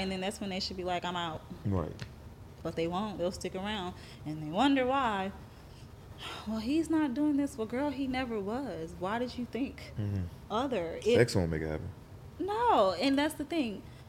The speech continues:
Speaker 1: A guy can say whatever. His actions gonna tell you everything you need to know. Don't listen. You can listen to what he's saying, but his actions have to align with the words.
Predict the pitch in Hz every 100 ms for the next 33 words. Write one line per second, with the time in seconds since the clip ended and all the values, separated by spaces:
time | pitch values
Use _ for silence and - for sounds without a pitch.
0 | - - 247 370 440 427 311 - 233 214
1 | 196 202 185 190 233 226 202 240 - 226
2 | 226 202 202 226 196 190 185 190 190 196
3 | 185 185 180 175 - 190 165 165 - -
4 | - - - 262 330 294 277 - 214 247
5 | 285 294 269 254 277 254 233 233 233 -
6 | 240 240 247 247 - - - - - 214
7 | 214 - 202 220 - 202 196 208 190 -
8 | 180 180 175 175 170 170 160 160 160 156
9 | 156 - -